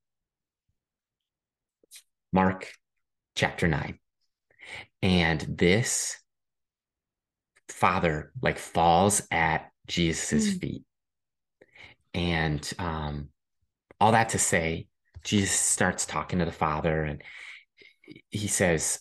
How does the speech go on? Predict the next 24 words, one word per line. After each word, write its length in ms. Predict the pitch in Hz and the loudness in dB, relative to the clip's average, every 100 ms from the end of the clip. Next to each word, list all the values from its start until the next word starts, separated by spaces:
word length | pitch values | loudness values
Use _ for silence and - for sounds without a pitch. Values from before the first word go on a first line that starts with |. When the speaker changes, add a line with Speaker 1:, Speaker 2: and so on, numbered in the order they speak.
| _ | _
Speaker 1:
um, 460 | 85 82 78 76 - _ _ _ | -8 -8 -8 -10 -12 _ _ _
"Everything 720 | 120 110 131 147 147 143 135 95 | 0 2 4 4 4 4 4 2
is 140 | 92 | -4
possible 640 | - 95 82 - 92 80 | -2 -2 -2 0 0 0
for 240 | 76 - 80 | 0 0 -2
one 580 | 76 80 78 82 85 - - | 0 0 0 0 -2 -6 -12
who 500 | - 95 80 76 - - | 0 4 4 0 -6 -4
believes." 720 | 78 - - - - - - _ _ _ _ _ _ _ _ - 226 | -2 -2 -4 -6 -8 -8 -12 _ _ _ _ _ _ _ _ -6 0
Speaker 2:
Mm-hmm. 320 | 190 202 214 - _ _ _ _ _ _ _ _ _ _ _ _ _ _ _ _ _ _ _ _ _ - | 4 4 2 -2 _ _ _ _ _ _ _ _ _ _ _ _ _ _ _ _ _ _ _ _ _ -4
Speaker 1:
Father's 380 | 117 135 127 | 0 2 2
like, 200 | 110 90 113 | 0 0 4
"Look, 260 | 135 - - | 4 4 -6
if, 140 | - - | -8 -8
if 180 | - | 0
you 100 | 131 | 2
can 260 | 139 165 120 | 4 6 6
do 200 | 110 101 | 4 2
anything, 520 | 107 147 165 - 76 - | 4 6 4 2 -6 -4
take 320 | - 127 - | -6 -6 -8
pity 420 | - 160 175 160 | 2 6 8 8
on 160 | 98 - | 4 0
us, 220 | - - | -6 -6
help 360 | - 135 147 | -2 -2 -2
us. 320 | - - - | -8 -12 -14